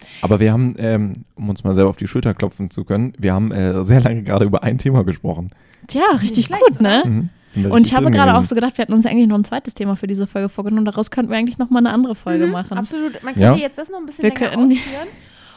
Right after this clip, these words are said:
Speaker 3: Und ich hätte jetzt mal eine Frage an euch, weil ich die
Speaker 1: Oh,
Speaker 3: heute
Speaker 1: jetzt
Speaker 3: Morgen mit
Speaker 1: kommt's.
Speaker 3: Dennis hatte.
Speaker 1: Ja.
Speaker 3: Ähm,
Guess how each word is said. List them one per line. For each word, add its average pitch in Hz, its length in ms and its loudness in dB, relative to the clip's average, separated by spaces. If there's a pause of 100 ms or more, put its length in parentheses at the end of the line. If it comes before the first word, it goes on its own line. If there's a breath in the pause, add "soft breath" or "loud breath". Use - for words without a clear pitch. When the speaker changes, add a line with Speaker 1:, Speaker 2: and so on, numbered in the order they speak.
Speaker 3:
Und 254 160 -8
ich - 320 -18
hätte 269 260 -12
jetzt 349 140 -14
mal 311 60 -12
eine 262 100 -10
Frage 262 280 -8
an - 140 -12
euch, 285 140 -14
weil 240 80 -8
ich 247 80 -14
die 208 100 0
Speaker 1:
Oh, - 60 4
Speaker 3:
heute 247 140 -8
Speaker 1:
jetzt 240 60 -8
Speaker 3:
Morgen - 180 0
mit - 80 -8
Speaker 1:
kommt's. - 160 -2
Speaker 3:
Dennis 254 300 -8
hatte. 240 360 -12 (160)
Speaker 1:
Ja. 110 240 -2 (340 loud breath)
Speaker 3:
Ähm, 240 920 -6